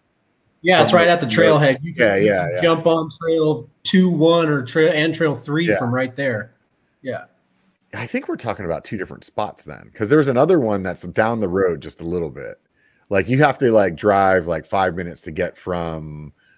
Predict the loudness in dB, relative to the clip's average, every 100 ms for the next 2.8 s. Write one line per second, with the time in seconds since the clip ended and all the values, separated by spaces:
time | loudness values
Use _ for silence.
0 | _ -4 -2 -2 -4 -6 -4 -6 -6 -8
1 | -12 -14 -6 -4 -2 -4 -4 -6 -8 -12
2 | -14 -12 -10 -10 -12 -14 -16